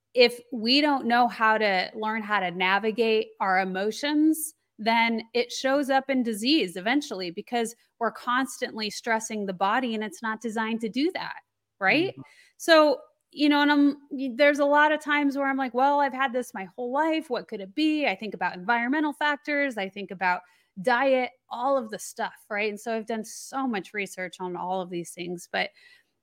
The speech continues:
Speaker 1: a lot of it has come down to my, some of my favorite research is Doctor Joe Dispenza's work. And when you start talking about the heart and mind connection and how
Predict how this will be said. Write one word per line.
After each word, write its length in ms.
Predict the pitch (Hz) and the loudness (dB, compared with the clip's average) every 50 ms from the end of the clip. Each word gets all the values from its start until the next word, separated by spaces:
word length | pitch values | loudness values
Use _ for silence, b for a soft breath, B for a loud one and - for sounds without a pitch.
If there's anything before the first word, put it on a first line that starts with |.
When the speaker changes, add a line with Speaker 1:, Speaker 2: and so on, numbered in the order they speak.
| _ _ - - | _ _ -6 -4
Speaker 1:
a 60 | 214 | -2
lot 380 | 202 202 214 214 226 240 247 | 0 4 6 6 6 6 6
of 140 | 247 226 202 | 4 4 4
it 220 | 202 190 190 - - _ _ - | 2 0 0 -2 -6 _ _ -16
has 320 | - - 220 202 196 196 | -6 -2 0 0 0 -2
come 300 | - - - 208 196 190 | -6 -8 -6 -4 -4 -2
down 260 | 185 190 190 190 190 | 2 2 2 2 2
to 380 | 185 - - 196 190 185 190 185 | 0 -2 -4 -4 -4 -4 -4 -6
my, 240 | - 196 180 180 175 - | -4 -2 -2 -2 -2 -4
some 200 | - - 220 208 | -8 -8 -6 -4
of 60 | 196 190 | -4 -4
my 120 | 180 170 | -4 -4
favorite 480 | 170 _ - 196 196 190 202 185 - 180 | -6 _ -2 0 0 2 0 0 -2 -2
research 480 | 180 175 170 - - 170 165 165 - | -6 -8 -8 -8 -8 -8 -8 -8 -8
is 160 | 175 170 170 | -10 -10 -8
Doctor 280 | - 175 165 160 - 180 | -6 -6 -6 -6 -6 -12
Joe 200 | 170 - 175 175 | -8 -6 -6 -6
Dispenza's 560 | 180 165 - - - 165 170 170 170 156 - | -6 -6 -10 -10 -10 -10 -8 -8 -10 -10 -10
work. 240 | 175 165 170 170 - | -8 -6 -6 -6 -8
And 140 | - 180 175 | -8 -6 -4
when 120 | 175 175 180 | -4 -2 -2
you 120 | 175 175 | -4 -4
start 340 | - - - 190 170 165 - | -6 -6 -2 -2 -2 -2 -2
talking 400 | - - 170 165 - 180 175 175 | -4 -4 -4 -4 -4 -6 -10 -8
about 380 | 165 165 165 165 156 - - | -6 -4 -2 -2 -4 -4 -8
the 80 | - 165 | -14 -14
heart 360 | - - 180 170 170 - - _ | -8 -2 0 0 0 0 -4 _
and 320 | 190 180 170 165 160 160 160 | -8 -6 -6 -4 -4 -6 -4
mind 400 | 165 156 160 160 156 160 160 - | -4 -4 -4 -4 -4 -6 -8 -10
connection 720 | - - 170 160 160 160 - - - - 151 147 147 - _ B B B B B B | -14 -12 -10 -8 -8 -8 -8 -10 -12 -10 -10 -12 -12 -14 _ B B B B B B
and 360 | 180 180 175 175 175 175 175 - | 4 6 6 6 4 2 0 -4
how 460 | - - 196 190 185 180 180 180 - | -2 4 6 8 8 8 8 6 2